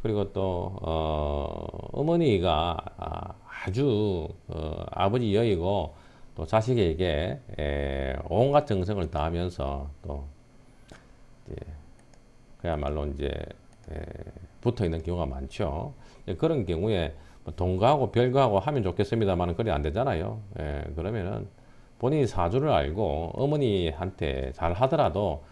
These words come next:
내가 어머니에 대해서 이제 적은 인식을 느끼고 이해하려고 노력을 해야 되겠죠. 재인투전,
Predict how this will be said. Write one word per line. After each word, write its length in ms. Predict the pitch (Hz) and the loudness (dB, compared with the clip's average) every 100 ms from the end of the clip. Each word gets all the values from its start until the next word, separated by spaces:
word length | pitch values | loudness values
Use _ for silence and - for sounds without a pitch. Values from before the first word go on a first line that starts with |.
| - - | -20 -16
내가 480 | - 80 85 76 104 - - - - | -8 -2 2 2 -2 -6 -20 -18 -6
어머니에 500 | 101 117 110 85 73 | 0 2 4 2 0
대해서 760 | 76 76 78 90 76 76 76 76 - - - - | 0 0 0 0 0 -2 -4 -8 -14 -18 -16 -14
이제 180 | - 71 | -10 -6
적은 300 | - 120 123 | -2 0 0
인식을 300 | 107 82 78 | -2 -4 -2
느끼고 600 | 120 - 85 73 71 73 | -4 -6 -6 -4 -4 -4
이해하려고 460 | 80 131 131 101 87 | 2 2 2 0 0
노력을 340 | 101 87 73 | -2 -2 -2
해야 120 | 90 | -4
되겠죠. 500 | 98 73 73 69 69 98 - - - - - - - - - - - - - - - | -4 -6 -8 -8 -8 -10 -16 -20 -20 -20 -20 -20 -20 -20 -20 -20 -20 -20 -20 -20 -2
재인투전, 920 | - 117 151 151 185 143 95 78 73 | 8 8 8 4 2 4 4 4 -2